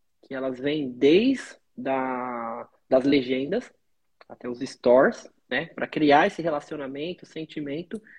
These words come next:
e posteriormente você vai ter mais e mais potenciais clientes que realmente gostam do que você faz, são fãs do seu trabalho.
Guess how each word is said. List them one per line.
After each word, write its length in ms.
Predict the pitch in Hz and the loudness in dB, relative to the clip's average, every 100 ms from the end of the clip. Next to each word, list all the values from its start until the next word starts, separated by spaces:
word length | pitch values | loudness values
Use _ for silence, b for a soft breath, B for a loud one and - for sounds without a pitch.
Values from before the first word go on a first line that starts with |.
| B | B
e 80 | 220 | -4
posteriormente 640 | 226 220 233 214 196 190 | 0 2 4 4 0 -4
você 220 | 202 - | -8 -6
vai 160 | 196 196 | -4 -4
ter 180 | - 202 | -4 -6
mais 420 | 185 175 185 202 | -4 -6 -4 -6
e 80 | 202 | -6
mais 480 | 185 175 175 165 - | -6 -4 -4 -8 -8
potenciais 680 | - 180 185 180 175 170 - | -6 -4 -6 -6 -6 -6 -6
clientes 520 | 196 175 175 190 - | -8 -8 -8 -10 -14
que 360 | - 233 233 202 | -8 -6 -2 2
realmente 540 | 208 233 196 208 - | 2 2 0 -4 -6
gostam 460 | 160 160 180 - 175 | -2 0 0 -2 -8
do 100 | 160 | -8
que 100 | 160 | -12
você 200 | 156 - | -12 -12
faz, 380 | - 143 151 | -8 -4 -4
são 200 | - 156 151 - | -4 -8 -8 -6
fãs 200 | 147 156 | -6 -6
do 80 | |
seu 160 | 143 147 | -8 -10
trabalho. 540 | 143 135 127 131 147 | -8 -8 -4 -4 -4